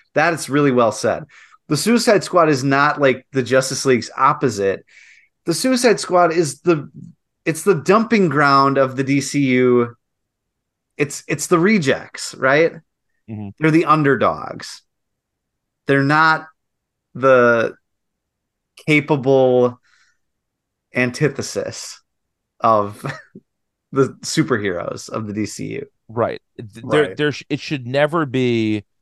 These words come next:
Speaker 2: the Justice League can't do it. This is a job for the Suicide Squad. That is totally <laughs> antithetical to what the Suicide Squad is supposed to be.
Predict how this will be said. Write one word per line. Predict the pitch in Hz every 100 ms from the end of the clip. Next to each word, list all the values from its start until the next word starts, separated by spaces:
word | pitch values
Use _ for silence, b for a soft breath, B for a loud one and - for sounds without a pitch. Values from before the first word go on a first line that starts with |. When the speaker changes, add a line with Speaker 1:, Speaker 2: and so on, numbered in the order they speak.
| _ _ _ -
Speaker 2:
the | 127
Justice | 104 160 156 151 151
League | 135 110
can't | - 147 147 117
do | 104 143 120
it. | 107 -
This | 104 139 120
is | 117
a |
job | 110 113 110 95
for |
the | 104
Suicide | 98 120 107 104 80
Squad. | - 95 64 - _ _ _ -
That | 135 147
is | 135
totally | - - 151 151 151 147
<laughs> |
antithetical | 127 139 123 123 113 110
to | 110
what | 107
the | 95
Suicide | - 101 90 90
Squad | 101 90
is | 90
supposed | 92 87
to | 82
be. | 64 62